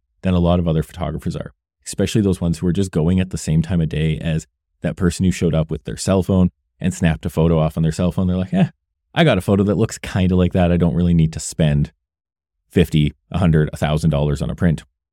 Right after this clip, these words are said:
Whereas he's going at a time of day where they never would have seen it. And that can just be mind-blowing for people. So that helps him stand out as well. All right, let's jump into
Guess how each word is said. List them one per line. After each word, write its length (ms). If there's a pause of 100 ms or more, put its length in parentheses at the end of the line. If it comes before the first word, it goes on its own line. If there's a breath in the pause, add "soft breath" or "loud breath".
(280)
Whereas 180
he's 80
going 240
at 80
a 40
time 200
of 60
day 120
where 120
they 140
never 180
would 120
have 100
seen 220
it. 140 (460)
And 300 (380)
that 200
can 100
just 140
be 80
mind-blowing 600
for 120
people. 280
So 220
that 160
helps 240
him 220
stand 340
out 240 (180)
as 200
well. 240 (800)
All 120
right, 180 (480)
let's 280 (140)
jump 360
into 800